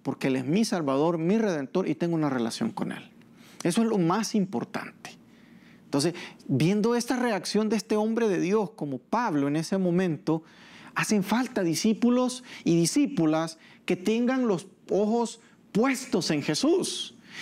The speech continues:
y que tengan respuestas de Jesús, que es lo que necesitamos.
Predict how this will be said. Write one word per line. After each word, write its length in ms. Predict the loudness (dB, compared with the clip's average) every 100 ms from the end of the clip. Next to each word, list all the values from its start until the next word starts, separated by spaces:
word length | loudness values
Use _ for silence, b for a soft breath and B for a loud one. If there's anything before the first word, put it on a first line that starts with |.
| B
y 120 | -2
que 120 | -2
tengan 400 | -2 0 0 0
respuestas 680 | -2 -4 -2 -2 0 -2 -2
de 100 | 0
Jesús, 460 | -2 2 2 2 0
que 100 | 0
es 80 | 0
lo 140 | 0
que 100 | 0
necesitamos. 920 | -2 -2 -4 -4 -4 -6 -8 -12 -18